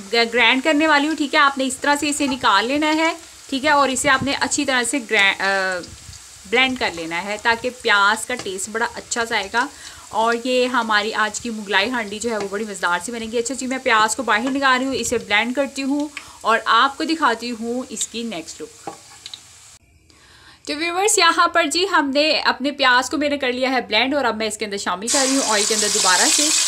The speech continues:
आप भी प्या-, प्याज को blend कर लीजिएगा। ठीक है जी, अब ये जा चुका है। अब मैं इसके अंदर डाल रही हूँ अदरक लहसुन का paste, तकरीबन है एक प्याली,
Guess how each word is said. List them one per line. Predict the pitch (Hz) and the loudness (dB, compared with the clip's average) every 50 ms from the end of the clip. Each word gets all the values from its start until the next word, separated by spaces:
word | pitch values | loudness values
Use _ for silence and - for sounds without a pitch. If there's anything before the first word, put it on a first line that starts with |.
| - - - - - - - - - - - - - - - - - | 2 2 2 2 2 2 2 2 2 2 2 2 2 2 2 4 6
आप | 254 269 285 | 6 6 6
भी | 269 339 339 302 | 4 4 2 2
प्या-, | 269 302 294 294 294 285 277 - | 4 4 4 4 6 4 4 4
प्याज | 285 269 269 269 269 - | 6 6 6 4 4 2
को | 294 | 2
blend | 269 269 277 269 262 | 2 4 4 4 4
कर | 285 269 | 4 2
लीजिएगा। | 269 285 277 - 277 285 277 294 285 | 2 2 2 2 2 2 4 4 2
ठीक | 285 302 277 277 | 2 2 2 2
है | 285 | 2
जी, | 269 302 | 2 2
अब | 294 277 | 2 0
ये | 247 277 262 | 0 0 0
जा | - 233 190 202 214 | 2 4 4 4 4
चुका | - 302 302 - 311 311 | 2 0 -2 0 2 2
है। | 302 320 302 302 311 - - - - - - - - | 4 4 2 2 2 0 -4 -6 -6 -8 -4 0 2
अब | 262 294 294 330 | 4 4 4 4
मैं | 320 339 | 4 4
इसके | 320 320 - - 302 | 4 2 2 0 2
अंदर | 277 285 294 262 | 2 2 2 4
डाल | 277 262 247 247 240 | 4 4 4 4 4
रही | 269 285 | 2 0
हूँ | 285 277 294 294 302 320 320 - - - - - - - - - - - - - - - - - - - | 0 0 0 0 -2 -2 -6 -8 -12 -12 -12 -12 -12 -12 -12 -12 -14 -14 -14 -14 -14 -14 -14 -6 0 2
अदरक | 226 233 208 233 269 254 254 | 2 2 2 -2 -6 -2 0
लहसुन | 233 226 226 - 226 220 | 0 0 0 -2 -6 -4
का | 214 214 | -2 -2
paste, | 214 220 - - 214 220 226 254 302 320 320 - - - - - - - - - - - - - - | -4 -4 -2 0 2 2 2 2 0 -2 -2 -4 -6 -8 -12 -12 -16 -18 -18 -18 -18 -18 -16 -14 -12
तकरीबन | 175 - - 208 208 208 - 208 214 214 | -12 -10 -10 -10 -10 -8 -6 -6 -6 -6
है | 208 208 202 190 160 | -4 -4 -4 -2 -4
एक | - - - 190 180 170 175 - | -4 -6 -6 -6 -6 -6 -8 -4
प्याली, | - 190 175 170 165 165 214 269 | -2 0 0 0 -2 -4 -8 -10